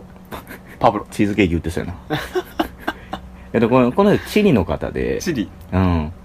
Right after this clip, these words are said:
Speaker 2: チリの国営企業であるコデルコっていうところに勤めてて、て。
Speaker 1: 全然わからんけど。
Speaker 2: うん。俺こんなんあんねやと思って。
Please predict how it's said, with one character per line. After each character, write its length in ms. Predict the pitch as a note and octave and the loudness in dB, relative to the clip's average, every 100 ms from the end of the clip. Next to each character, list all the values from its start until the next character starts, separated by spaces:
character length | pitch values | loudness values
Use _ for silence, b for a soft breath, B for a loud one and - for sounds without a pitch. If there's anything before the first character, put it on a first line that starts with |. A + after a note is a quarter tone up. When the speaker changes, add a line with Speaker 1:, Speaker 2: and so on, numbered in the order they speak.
| - - - | -20 -18 -2
Speaker 2:
チ 140 | G#3 | 2
リ 120 | F3 | 4
の 400 | G2+ G#2 G#2 E2+ - | 6 6 6 4 0
国 340 | D#3+ - F#3 | -2 4 4
営 100 | F3 E3 | 4 2
企 200 | E3 D3 | 0 4
業 180 | F#2+ | 4
で 120 | D2+ D2 | 4 0
あ 100 | C#2+ | 0
る 320 | E2+ D2+ - - | 0 0 -4 -10
コ 140 | - A2+ | 0 4
デ 120 | D3 | 6
ル 120 | C3+ | 4
コ 120 | - | 0
っ 40 | - | -6
て 180 | - G#1+ | -6 -6
い 60 | |
う 40 | - | -4
と 80 | - | -4
こ 80 | |
ろ 80 | A1+ | -4
に 100 | B1+ | -6
勤 240 | B1+ - C2+ | -8 -6 -6
め 60 | |
て 80 | B1 | -6
て、 140 | - - | -10 -10
て。 280 | - G#2+ - - - - - - - | -2 -2 -2 -16 -20 -20 -20 -16 -14
Speaker 1:
全 200 | - B2 | -6 -2
然 120 | B2 | 2
わ 60 | G#2+ | 2
か 80 | |
ら 80 | G#2+ | 2
ん 40 | G2+ | -2
け 60 | |
ど。 140 | F2+ F#2+ | -4 4
Speaker 2:
う 80 | |
ん。 360 | G2 F#2+ E2 D2+ | 6 6 4 0
俺 200 | - G2 | 2 2
こ 140 | E2+ G#2+ | 4 4
ん 40 | |
な 80 | E2+ | 4
ん 20 | |
あ 60 | E2+ | 4
ん 40 | |
ね 80 | G2 | 4
や 100 | D2 | 2
と 80 | C2+ | -2
思 100 | A#1 | -6
っ 20 | |
て。 260 | - A1 | -6 -6